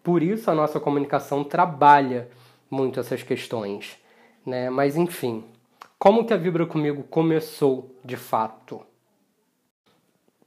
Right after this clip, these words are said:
Em dois mil e dezessete, eu tive a oportunidade de empreender no mercado erótico. E ali eu tinha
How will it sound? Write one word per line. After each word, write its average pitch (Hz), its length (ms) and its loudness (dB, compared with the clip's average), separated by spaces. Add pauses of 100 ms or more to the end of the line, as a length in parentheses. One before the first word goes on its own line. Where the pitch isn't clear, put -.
Em 165 100 0
dois 165 200 0
mil 165 180 4
e 214 40 0
dezessete, 165 1080 -4
eu 151 80 -6
tive 143 220 -4
a 156 60 4
oportunidade 147 800 -2
de 147 100 -6
empreender 151 400 0
no 143 100 0
mercado 139 380 0
erótico. 127 640 -2 (880)
E 165 100 2
ali 180 300 6
eu 208 140 4
tinha 202 1080 2